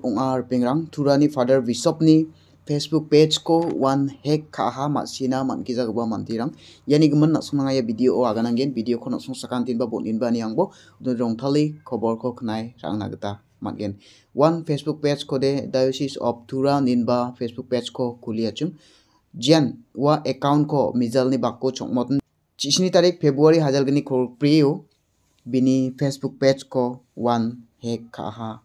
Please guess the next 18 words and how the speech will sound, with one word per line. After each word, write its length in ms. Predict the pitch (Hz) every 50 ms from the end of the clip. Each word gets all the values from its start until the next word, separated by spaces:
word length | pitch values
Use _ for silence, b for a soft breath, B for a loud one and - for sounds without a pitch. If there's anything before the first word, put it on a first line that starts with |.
| _ - 107
repingrang 400 | 101 - 110 110 113 131 143 -
account 400 | - 104 - 110 113 123 123 120
ko 240 | 135 131 139 147 b b b b b b b b
hack 160 | - 127 120 -
ka 160 | - - -
ha 240 | - 113 127 160 - -
mat 160 | 127 127 98
sina 240 | - - - 127 127
mat 160 | 123 123 101
giza 240 | - - 117 104 113
gaba 240 | 104 101 104 113 113
mandirang. 400 | 101 101 104 107 101 107 104 104 b b b b b _ _ _ _ _ _ _ _ _ _ _ _ _ _ - 143
Jeon 560 | 127 131 151 156 156 151 175 180 175 175 - - - -
hajal 560 | 139 147 127 135 156 156 160 165 175 170 -
koruksku 800 | - 151 147 143 180 190 - - - - - - 196 202 202 196
followers 560 | 202 - 151 143 143 143 147 147 147 147 - -
rang 400 | 151 147 151 156 156 160 151 151
dongachim. 640 | 139 131 127 123 123 117 - - 127 107 104 101